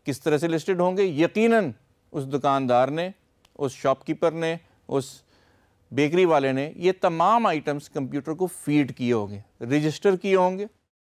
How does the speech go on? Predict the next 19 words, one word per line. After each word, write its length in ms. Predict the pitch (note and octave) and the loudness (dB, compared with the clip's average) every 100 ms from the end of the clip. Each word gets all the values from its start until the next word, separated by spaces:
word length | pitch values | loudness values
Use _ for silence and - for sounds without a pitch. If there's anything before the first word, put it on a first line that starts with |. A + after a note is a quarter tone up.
| _ _ | _ _
उनकी 200 | D#3 D#3 | -6 -2
तादाद 400 | D#3 C#3 B2 A#2+ | 2 2 4 2
लिखी 240 | C3 C3 F#3 | 0 -2 2
होगी 320 | E3+ F3 G3 _ _ _ _ - | 2 0 -10 _ _ _ _ -2
और 440 | D#3+ F3+ G#3 - - | 2 4 2 -4 -6
उनका 440 | F#3 F3+ G3+ A3+ - _ | -4 0 0 0 -4 _
रेट 520 | C3 B2 C3 F3 E3 A#2+ | -10 -4 2 4 2 -2
दिया 280 | A2 A2+ | -4 -2
होगा 320 | G#2+ A2 C#3 D#3+ _ _ - | -2 -2 -6 -8 _ _ -6
जिस 140 | D#3+ | -6
पे 200 | - F3 | -2 -4
कि 100 | D#3+ | -2
वो 180 | D3+ D3 | 0 0
आपको 520 | - C#3+ C#3 F3+ G#3+ _ _ - | 0 0 0 -4 -6 _ _ -6
ये 100 | C3+ | -4
चीज़ें 420 | C3+ C#3+ C#3+ G3+ - | -2 -4 -4 -6 -6
बेच 260 | - C#3 C3+ | -2 0 2
रहा 140 | D3+ | 2
है, 200 | D3+ F3 | 2 0